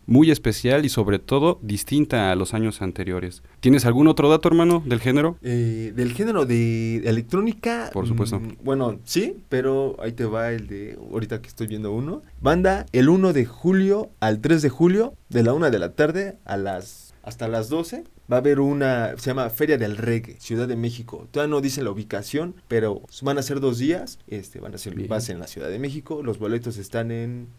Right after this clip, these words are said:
Speaker 2: Boletia, para que chequen. <clears throat> De hecho, el evento está en Facebook, se llama justamente Feria del Reggae, uno y dos de julio del dos mil veintitrés, C D M X.
Speaker 1: Perfecto, tenemos literalmente medio año para prepararnos a,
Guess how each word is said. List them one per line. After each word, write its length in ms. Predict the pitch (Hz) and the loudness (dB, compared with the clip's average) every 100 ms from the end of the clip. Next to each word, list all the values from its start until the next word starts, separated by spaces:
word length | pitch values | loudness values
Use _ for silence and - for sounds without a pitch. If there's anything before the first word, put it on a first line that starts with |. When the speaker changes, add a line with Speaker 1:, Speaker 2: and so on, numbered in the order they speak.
| - | 2
Speaker 2:
Boletia, 540 | 135 131 170 170 196 311 - | 6 8 6 4 0 -2 -8
para 120 | 104 | -8
que 140 | 104 | -6
chequen. 500 | - 160 165 214 277 - | 0 0 0 -4 -6 -2
<clears throat> 240 | 190 160 | 0 0
De 100 | 123 | -2
hecho, 160 | 123 143 | -2 -2
el 100 | 120 | -2
evento 380 | 110 127 135 131 | 0 -2 -2 -4
está 280 | 120 123 123 | -4 -6 -4
en 160 | 117 | -6
Facebook, 500 | 117 147 151 185 190 - | -2 -2 0 -2 -2 -4
se 140 | - | -6
llama 240 | 131 135 113 | -4 -4 -4
justamente 540 | 160 151 135 147 175 175 | -6 -4 -4 -4 -6 -4
Feria 260 | 131 123 | -2 -2
del 200 | 107 98 | -2 -4
Reggae, 420 | 104 131 156 185 175 - | -4 -4 -4 -8 -12 -8
uno 360 | 127 135 139 - | -6 -4 -6 -8
y 160 | 113 98 | -12 -6
dos 340 | 113 143 131 | 0 0 -2
de 100 | 117 | -8
julio 380 | 117 135 147 143 | -4 -4 -4 -6
del 140 | 107 | -6
dos 160 | 92 98 | -8 -6
mil 140 | 120 | -4
veintitrés, 500 | 117 104 92 113 127 | -4 -6 -8 -6 -8
C 220 | - 117 | -10 -8
D 80 | 107 | -6
M 180 | 101 98 | -4 -6
X. 400 | 92 - - - | -8 -12 -12 -8
Speaker 1:
Perfecto, 580 | 101 95 - 131 104 87 | -8 -6 -6 -6 -6 -6
tenemos 440 | - 101 110 110 | -4 -2 0 -2
literalmente 560 | 98 - 95 104 113 113 | -4 -4 -2 -2 -2 -2
medio 320 | 110 110 110 | -2 0 0
año 300 | 110 123 104 | 0 0 -2
para 180 | 92 90 | -4 -6
prepararnos 640 | - 92 92 107 107 101 | -6 -4 -2 -2 -4 -4
a, 320 | 95 87 85 | -6 -6 -8